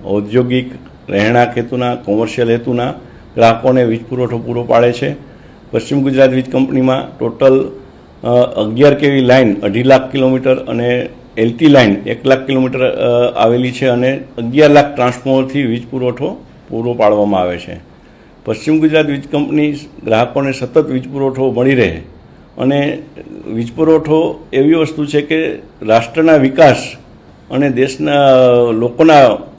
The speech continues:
ઇન્ડસ્ટ્રીઝના વિકાસ માટે સતત વીજ પુરવઠો જરૂરી છે. ત્યારે આ સતત વીજ પુરવઠો મળી રહે તેના માટે પશ્ચિમ ગુજરાત વીજ કંપની લિમિટેડ સતત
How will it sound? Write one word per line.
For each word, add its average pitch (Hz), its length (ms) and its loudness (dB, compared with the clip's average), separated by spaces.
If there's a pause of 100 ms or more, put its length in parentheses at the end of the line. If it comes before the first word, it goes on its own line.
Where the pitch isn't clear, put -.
(180)
ઇન્ડસ્ટ્રીઝના 156 640 2
વિકાસ 135 420 2
માટે 117 380 -2 (360)
સતત 170 300 -2
વીજ 156 200 -2
પુરવઠો 160 360 -2
જરૂરી 127 420 2
છે. - 180 -6 (540)
ત્યારે 147 240 6
આ 151 220 2
સતત 156 420 -4
વીજ 160 200 -4
પુરવઠો 160 320 -4
મળી 143 320 6
રહે 131 220 4
તેના 143 300 -2
માટે 147 280 0
પશ્ચિમ 139 420 -6
ગુજરાત 139 260 -2
વીજ 127 200 -8
કંપની 139 220 -4
લિમિટેડ 131 360 -4
સતત 131 280 -6